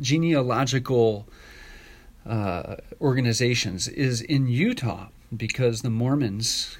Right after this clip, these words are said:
go to great lengths of finding deceased family members or friends or other people they may be related to, I suppose, and being baptized in the Mormon temple on behalf of the dead,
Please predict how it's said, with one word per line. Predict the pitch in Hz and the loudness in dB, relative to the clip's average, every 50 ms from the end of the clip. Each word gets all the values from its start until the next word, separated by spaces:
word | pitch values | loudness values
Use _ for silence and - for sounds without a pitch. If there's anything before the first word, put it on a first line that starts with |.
| 131 120 113 | -6 -6 -2
go | - 120 123 127 | 0 2 2 2
to | 123 | 0
great | 117 113 127 120 131 135 - | -2 -2 0 0 0 -2 -2
lengths | 123 107 104 120 - - | -4 -2 -2 -4 -6 -8
of | 101 - | -10 -10
finding | - - 107 107 113 117 120 120 117 120 120 117 - - | -6 -4 -2 0 0 0 0 0 0 -2 -4 -6 -10 -10
deceased | - 117 110 107 - - 123 123 - - - - 123 - | -6 -6 -4 -4 -2 -2 -2 -2 -2 -4 -6 -8 -10 -10
family | - - 131 123 120 117 113 107 | -6 -2 0 0 2 2 0 0
members | 101 98 98 98 104 110 110 113 123 | -2 -2 -2 -2 -2 -4 -4 -4 -6
or | 117 | -6
friends | - - 107 104 104 110 107 - | -6 -4 -4 -2 -2 -4 -4 -4
or | - 104 104 | -4 -4 -4
other | 104 104 104 107 104 - - - 117 107 - | -4 -4 -4 -6 -8 -10 -10 -8 -8 -6 -2
people | - 120 113 - - 98 101 101 101 - - - - - - | -2 -2 -2 -2 -2 -4 -4 -4 -6 -8 -14 -20 -18 -12 -6
they | 113 113 | -4 -4
may | 107 110 110 | -2 -2 -2
be | 107 107 107 | -4 -4 -4
related | 113 113 98 98 98 98 98 98 | -4 -4 -4 -4 -4 -6 -6 -8
to, | - - 98 98 92 | -8 -8 -8 -6 -6
I | 92 101 | -6 -8
suppose, | - - - - 113 110 127 143 139 - - | -10 -10 -6 -2 0 0 0 0 -2 -4 -4
and | 110 104 104 110 - - - - - - - - - - | -4 -6 -6 -6 -10 -12 -14 -14 -14 -14 -16 -16 -8 0
being | 120 117 120 123 123 | 2 2 4 4 2
baptized | 113 123 104 107 120 - - 123 113 117 135 143 143 139 120 | 2 0 0 0 -2 -4 -2 0 2 2 2 0 -2 -4 -4
in | - 143 135 143 147 | 0 0 2 2 2
the | 143 | 2
Mormon | 131 127 120 120 120 120 113 107 101 | 2 2 2 2 2 2 0 -2 -4
temple | - - 123 113 107 107 131 127 135 147 147 - | -4 -2 -2 -2 0 2 0 0 0 0 -2 -2
on | 127 123 123 | -2 0 0
behalf | 120 120 117 117 120 113 113 131 131 - | 0 -2 -2 -2 -4 -4 -4 -4 -4 -2
of | 131 117 - | -2 -2 -2
the | - 117 | -2 -6
dead, | 98 107 104 98 107 123 143 147 143 | -4 -2 0 0 0 0 -2 -4 -6